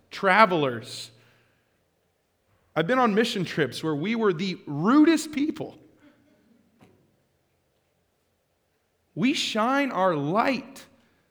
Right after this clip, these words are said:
to the world by how we treat the world around us.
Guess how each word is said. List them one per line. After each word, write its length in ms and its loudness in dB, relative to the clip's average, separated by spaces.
to 120 -4
the 100 2
world 480 2
by 100 4
how 240 0
we 200 -6
treat 640 -8
the 80 -6
world 400 -2
around 420 -8
us. 400 -16